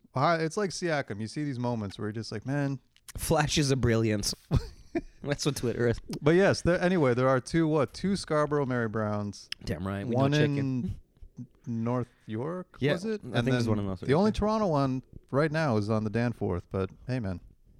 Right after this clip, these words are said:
Speaker 1: worth the drive to Greektown. Scarborough P, have you enjoyed watching this team so far? N B A's, the N B A seems a bit joyless right now. Yeah, I,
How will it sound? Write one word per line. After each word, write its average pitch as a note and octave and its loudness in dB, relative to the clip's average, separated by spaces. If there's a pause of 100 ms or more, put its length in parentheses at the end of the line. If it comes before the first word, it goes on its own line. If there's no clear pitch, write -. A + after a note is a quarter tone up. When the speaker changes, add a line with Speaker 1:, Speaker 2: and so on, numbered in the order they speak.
(200)
Speaker 1:
worth D#3 0
the F3+ -4
drive C#3+ -4 (540)
to B2+ -6
Greektown. A2 0 (240)
Scarborough G#3 4
P, F#3+ 2 (640)
have C3+ 2
you D#3+ 6
enjoyed D#3+ 4
watching D#3+ 2
this D3 0
team D3+ 0
so C#3+ -2
far? B2+ 2 (420)
N C3+ 2
B C#3+ 2
A's, D3+ 0 (320)
the D#3 -4
N D#3 2
B D3 2 (100)
A B2+ 2
seems C3 -4
a A2+ -2
bit B2 -2
joyless A2 0 (160)
right G2+ -8
now. G2 -6 (160)
Yeah, G#2+ -4 (200)
I, - -12